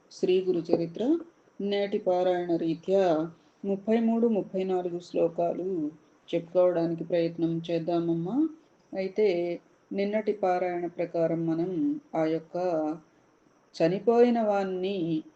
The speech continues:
మరలా పునర్జీవితుణ్ణి చేసినటువంటి అద్భుతమైన అంశం చెప్పుకున్నాం. అయితే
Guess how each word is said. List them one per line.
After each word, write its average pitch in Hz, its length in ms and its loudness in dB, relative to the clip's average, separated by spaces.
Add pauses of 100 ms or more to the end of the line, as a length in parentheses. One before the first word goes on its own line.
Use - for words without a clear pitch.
మరలా 170 560 2 (200)
పునర్జీవితుణ్ణి 233 1000 2
చేసినటువంటి 175 1120 -2 (280)
అద్భుతమైన 208 680 -2
అంశం 170 560 -2 (680)
చెప్పుకున్నాం. 170 580 -4 (560)
అయితే 196 720 6